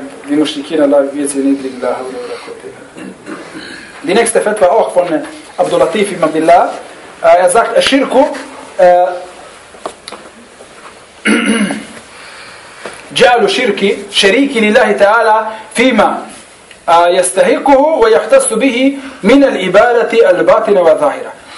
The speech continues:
Ja, Schirk bedeutet, dass du einen, dass du Allah subhanahu wa ta'ala al-, einen Partner zuschreibst, ja,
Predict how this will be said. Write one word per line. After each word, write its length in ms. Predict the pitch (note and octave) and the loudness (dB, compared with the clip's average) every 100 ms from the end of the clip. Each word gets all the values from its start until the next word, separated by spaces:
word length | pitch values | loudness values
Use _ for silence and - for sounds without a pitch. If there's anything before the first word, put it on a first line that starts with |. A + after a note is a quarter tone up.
| - | -4
Ja, 260 | F3 B3 - | 0 0 0
Schirk 320 | - D4 G#3+ | 0 0 2
bedeutet, 420 | G#3 C4 B3+ G#3+ | 4 4 4 2
dass 200 | G3+ G3 | 2 2
du 280 | A3 E3 - - - - | 0 0 -2 -12 -12 0
einen, 440 | G3+ G#3 G#3 - | 0 0 -2 -6
dass 220 | - G3+ G3 | 0 0 4
du 60 | |
Allah 200 | G#3 - | 4 4
subhanahu 400 | - G#3 A#3 A3+ | 0 0 2 2
wa 80 | G#3 | 2
ta'ala 160 | G#3+ G#3 | 2 2
al-, 300 | G3 G3 - | 2 2 4
einen 340 | G3 G3 F#3 | 4 4 2
Partner 460 | - G#3 A3 G#3+ F#3+ | 4 4 4 0 -2
zuschreibst, 580 | G3+ G3 F#3+ G#3+ - - - - _ - | -2 0 2 2 0 -8 -14 -20 _ 0
ja, 320 | F#3 C#4 | 2 2